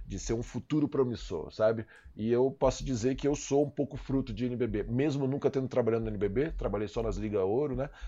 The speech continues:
Já dirigi duas Liga Ouro, mas assim, ah, é um produto hoje em dia mais consolidado que te dá uma perspectiva de crescimento pra sua carreira, de você falar assim, "Não, eu quero trabalhar nisso porque é uma coisa séria, ah, os times tão mais organizados, tão levando mais a sério." Então,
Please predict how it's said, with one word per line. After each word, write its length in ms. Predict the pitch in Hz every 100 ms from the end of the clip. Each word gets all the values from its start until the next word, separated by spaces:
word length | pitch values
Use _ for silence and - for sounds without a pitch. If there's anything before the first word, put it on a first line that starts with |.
| - -
Já 160 | 95 95
dirigi 380 | 98 98 90
duas 240 | 98 110 98
Liga 240 | 104 101
Ouro, 320 | 95 107 135 - - - -
mas 220 | 104 113
assim, 380 | 117 - 110 98
ah, 460 | 101 107 107 104 - -
é 180 | 135 160
um 160 | 170
produto 480 | 151 127 107 120 113
hoje 120 | 98
em 20 | 101
dia 140 | 107
mais 220 | 104 104
consolidado 720 | - 101 101 92 90 101 104 98
que 140 | 107
te 100 | -
dá 240 | 101 110
uma 220 | 123 120 117
perspectiva 720 | 110 - - 110 - 117 107
de 100 | 101
crescimento 680 | - 113 - 107 101 92 -
pra 100 | 90
sua 160 | 98
carreira, 400 | 90 85 82 78
de 60 | 78
você 60 | -
falar 120 | 87
assim, 120 | -
"Não, 80 | 98
eu 120 | 90
quero 220 | 80 113 101
trabalhar 320 | 107 101 95
nisso 200 | 107 -
porque 100 | 113
é 40 |
uma 120 | 101
coisa 260 | 98 101 85
séria, 560 | - - 101 104 101 101 - - 120
ah, 100 | 98
os 160 | 95 -
times 300 | - 107 104
tão 160 | 101
mais 320 | 92 107 117 101
organizados, 800 | 98 98 85 78 101 101 98 90
tão 140 | 113
levando 340 | 107 95 101 98
mais 240 | 101 98
a 80 | 92
sério." 400 | - 98 101 104 - - _ -
Então, 340 | 127 127